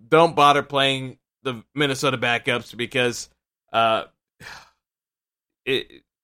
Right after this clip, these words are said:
Sean Mannion, I mean, I may play one off lineups, but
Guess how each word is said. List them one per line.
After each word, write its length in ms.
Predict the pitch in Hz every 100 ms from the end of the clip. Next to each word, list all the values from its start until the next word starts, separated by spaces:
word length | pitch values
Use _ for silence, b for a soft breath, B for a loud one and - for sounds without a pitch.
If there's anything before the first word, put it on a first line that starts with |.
| _
Sean 320 | - 214 208 185
Mannion, 440 | 170 160 143 131 -
I 100 | 160
mean, 280 | 165 143 135 _ _ _ -
I 140 | 170
may 240 | 165 180 180
play 380 | - 185 175
one 400 | 165 143 156 165
off 320 | 170 160 165 -
lineups, 640 | 165 170 170 165 - - - _ _ _ _ _ _ _ _ _ _ _ _ _
but 340 | 123 156 143